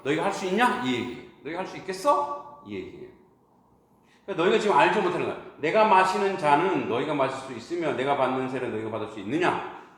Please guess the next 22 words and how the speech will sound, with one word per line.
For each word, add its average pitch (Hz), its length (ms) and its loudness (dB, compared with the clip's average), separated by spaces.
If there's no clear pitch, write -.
할 190 100 -8
수 151 140 -10
있겠어?" 180 600 0
이렇게 254 200 -4
얘기해요. - 280 -14
그랬더니 143 360 -4
그들이 123 220 -4
말하되 104 280 -2
"할 139 120 -6
수 95 160 -14
있습니다." 151 440 -4
뭘 170 260 4
모르고 208 340 -2
얘기해요. - 340 -2
몰라요. 196 560 0
뭘 208 180 2
모르고 175 440 0
"아멘, 208 460 0
하겠습니다." 226 440 -4
이렇게 110 240 -8
얘기해요. 71 300 -18
어, - 560 -6